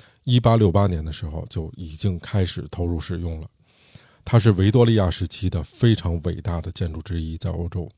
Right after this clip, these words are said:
当然，它叫欧洲之星车站，也是因为它是欧洲之星的终点站。这个车站平时很繁忙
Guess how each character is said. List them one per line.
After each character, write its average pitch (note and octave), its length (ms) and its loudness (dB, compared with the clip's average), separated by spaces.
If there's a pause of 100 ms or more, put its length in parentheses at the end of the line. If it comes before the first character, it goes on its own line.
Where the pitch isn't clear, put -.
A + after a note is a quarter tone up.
当 A2 140 8
然， F#2+ 360 2
它 G#2 100 4
叫 G2 100 2
欧 G#2 200 2
洲 G2+ 160 4
之 G2 160 -2
星 G2+ 200 2
车 F#2 180 -2
站， E2 260 -4
也 E2+ 220 -6
是 G2 160 -4
因 G2 180 4
为 E2+ 160 0
它 F#2 160 -4
是 F2+ 120 -2
欧 G2+ 280 2
洲 F#2 160 2
之 F#2+ 160 -2
星 G2+ 200 0
的 E2+ 120 0
终 A#2 180 2
点 F2+ 240 0
站。 E2+ 180 -6 (680)
这 F3 140 4
个 C3 60 6
车 C#3 140 2
站 C3 160 4
平 G#2 160 2
时 A#2+ 140 4
很 F2+ 180 0
繁 F2 240 -2
忙 G#2+ 320 -2